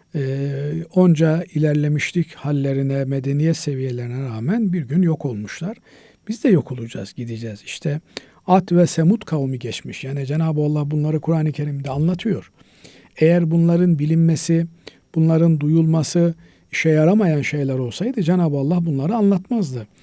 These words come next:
Hele de bir de oralara gidip ya buralar Kur'an'da geçiyor, buralar zikrediliyor.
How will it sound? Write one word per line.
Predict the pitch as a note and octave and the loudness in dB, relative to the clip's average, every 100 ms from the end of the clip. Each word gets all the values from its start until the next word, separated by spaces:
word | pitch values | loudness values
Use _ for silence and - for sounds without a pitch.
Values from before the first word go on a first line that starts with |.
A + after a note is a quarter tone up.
| - - _ | -20 -20 _
Hele | - B3+ G#3+ | -2 0 2
de | E3+ F#3 | 2 2
bir | G#3 D3 | 2 2
de | F#3 | 2
oralara | G3+ G3 F#3+ D3+ C#3+ | 4 4 4 4 2
gidip | C3+ D3 F#3+ G#3 | 0 -2 -2 -2
ya | E3+ D3 | 0 0
buralar | E3+ F#3+ D#3 F3+ | 2 4 4 2
Kur'an'da | F3 E3 D3 E3+ | 0 0 0 0
geçiyor, | F3 D3 - C#3+ D3+ | 0 -2 -4 -4 -2
buralar | D3+ D3 C#3+ | -2 -2 -2
zikrediliyor. | C3+ C#3 E3+ F3+ D#3 C#3 B2 B2 | -4 -6 0 0 2 -2 -2 -4